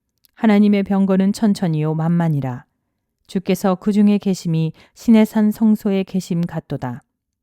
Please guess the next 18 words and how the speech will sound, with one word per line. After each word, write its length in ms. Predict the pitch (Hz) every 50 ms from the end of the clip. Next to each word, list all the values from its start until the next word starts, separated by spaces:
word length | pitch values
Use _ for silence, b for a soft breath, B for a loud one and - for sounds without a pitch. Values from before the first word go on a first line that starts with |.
| _ _ _ _ _ _ _ _ _ _ _ _ _ _
주께서 420 | - - 202 - 208 208 - 226 214
높은 420 | 202 202 196 - - 220 220 214
곳으로 420 | 202 202 196 - - 202 190 190
오르시며 580 | 185 175 180 - - - 170 160 160 165 165 165 b b b b b
사로잡은 560 | - - 233 233 226 214 208 196 208 208 208
자들을 400 | 208 196 185 190 185 196 196 196
취하시고 720 | - - - 226 202 180 - - 156 - - 135 139 156 _ _ _ _ _ _ _
선물들을 600 | _ - 226 196 196 190 185 180 185 190 190 190
사람들에게 640 | 185 - 208 214 202 196 190 185 180 175 - 175 175
받으시며 680 | - - 165 156 160 - - 170 160 160 160 156 156 156 b b b b b -
반역자들로부터도 1120 | - 196 190 202 196 190 - - 196 180 190 190 190 185 175 185 - - - 175 185 180
받으시니 640 | 170 - 170 147 143 - - 151 143 139 139 147 - _ _ _ _ _ _ - 175
여호와 360 | 175 170 175 175 170 175 175
하나님이 480 | 175 196 196 180 185 180 180 180 180 180
그들과 420 | - - 202 202 196 196 185 202
함께 360 | 185 202 208 208 - - 202 202
계시기 500 | - - 214 202 - 214 180 208 208 202
때문이로다. 720 | - 220 214 208 208 196 160 139 135 - 131 123 123 -